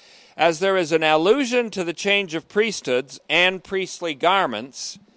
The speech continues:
you can see Exodus twenty-eight four,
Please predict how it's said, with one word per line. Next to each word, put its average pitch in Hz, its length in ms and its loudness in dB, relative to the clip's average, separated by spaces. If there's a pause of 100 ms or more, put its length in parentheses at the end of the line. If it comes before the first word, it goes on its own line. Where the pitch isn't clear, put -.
(300)
you 143 140 -10
can 139 160 -6
see 143 280 -2
Exodus 135 520 -2
twenty-eight 131 580 -2
four, 175 600 0